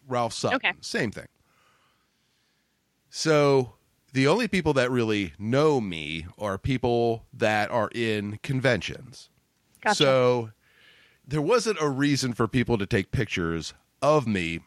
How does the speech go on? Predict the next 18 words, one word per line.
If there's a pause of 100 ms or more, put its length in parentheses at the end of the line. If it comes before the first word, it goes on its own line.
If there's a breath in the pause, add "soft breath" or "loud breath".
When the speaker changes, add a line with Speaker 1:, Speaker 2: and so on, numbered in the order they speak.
(140)
Speaker 1:
and
that's
probably
a
good
thing,
because
I
actually
just
put
this
out
on
Twitter. (1160 soft breath)
Someone
had
asked,